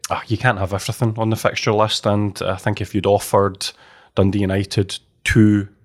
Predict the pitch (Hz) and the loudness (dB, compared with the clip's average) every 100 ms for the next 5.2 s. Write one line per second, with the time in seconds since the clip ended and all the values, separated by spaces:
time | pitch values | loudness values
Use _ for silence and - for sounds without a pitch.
0 | _ _ - 101 107 95 110 110 - 107 | _ _ -4 0 2 2 0 -8 -4 -2
1 | 110 110 110 - - 107 - 107 - 104 | 0 0 -2 -4 -2 -2 0 -2 0 2
2 | 101 - - 101 - 107 - - 104 104 | 0 -2 -2 -2 0 -2 -4 -2 0 0
3 | - 113 110 110 - - - - - - | 2 2 0 -4 -14 -20 -20 -20 -6 0
4 | 90 90 82 90 95 92 95 98 - - | 2 2 -2 -4 -4 -2 0 0 0 -4
5 | - | -8